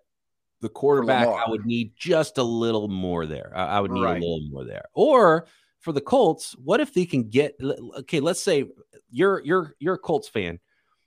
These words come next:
Speaker 1: I'm Chris Ballard. Here's my plan. I'm trying to convince you of it. What if it's a third for Mac Jones? You draft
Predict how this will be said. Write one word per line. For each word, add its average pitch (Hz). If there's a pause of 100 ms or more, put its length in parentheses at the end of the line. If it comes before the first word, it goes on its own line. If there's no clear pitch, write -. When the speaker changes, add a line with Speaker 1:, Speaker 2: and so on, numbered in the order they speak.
(360)
Speaker 1:
I'm 151
Chris 156
Ballard. 92
Here's 165
my 156
plan. 143
I'm 117
trying 131
to 110
convince 101
you 85
of 60
it. - (760)
What 170
if 220
it's 220
a 131
third 123 (180)
for -
Mac 87
Jones? - (640)
You 135
draft 143